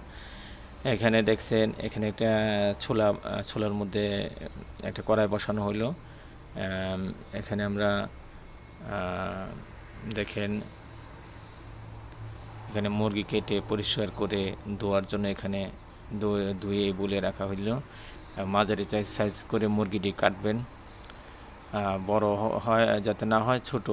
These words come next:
যাতে না হয়, ছোট হইলেও সমস্যা, বড় হইলেও সম-, সমস্যা। তাই মাঝারি সাইজ করে কেটে ধুয়ে পরিষ্কার করে মুরগিটা, আহ, রেখে দিবেন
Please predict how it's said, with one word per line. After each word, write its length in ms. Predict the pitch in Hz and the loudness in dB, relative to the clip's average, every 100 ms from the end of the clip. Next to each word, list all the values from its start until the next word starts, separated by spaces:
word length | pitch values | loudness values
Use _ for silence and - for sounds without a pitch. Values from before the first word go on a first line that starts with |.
| 101 | 2
যাতে 220 | 98 98 98 | 2 -2 -2
না 100 | 92 | -4
হয়, 140 | 90 | -4
ছোট 280 | 90 107 - | -2 -2 -2
হইলেও 500 | 98 101 107 113 113 | 0 0 2 0 0
সমস্যা, 420 | - 113 113 - | 0 0 2 2
বড় 220 | 113 107 | 4 2
হইলেও 240 | 98 95 95 | 2 0 -2
সম-, 240 | - 90 | -4 -6
সমস্যা। 440 | - 90 90 - 101 | -6 -8 -6 -6 -4
তাই 120 | 101 | -2
মাঝারি 400 | 98 104 107 104 | 4 4 6 2
সাইজ 300 | - 104 95 | 2 2 0
করে 260 | - 113 165 - - - - | 2 0 0 -4 -14 -14 -2
কেটে 360 | 107 - 107 143 - - 120 | 0 2 2 2 -4 -12 -4
ধুয়ে 240 | 95 104 104 | 2 4 4
পরিষ্কার 420 | - 107 - 110 95 | 2 2 4 2 2
করে 320 | 110 110 139 - - - - | 2 4 2 0 -12 -8 -2
মুরগিটা, 600 | 101 98 104 95 101 95 - - - | 0 0 -2 2 0 0 -8 -10 -2
আহ, 220 | 98 98 | 2 4
রেখে 320 | 107 - 104 | 2 2 0
দিবেন 440 | 90 104 110 151 | 2 2 4 2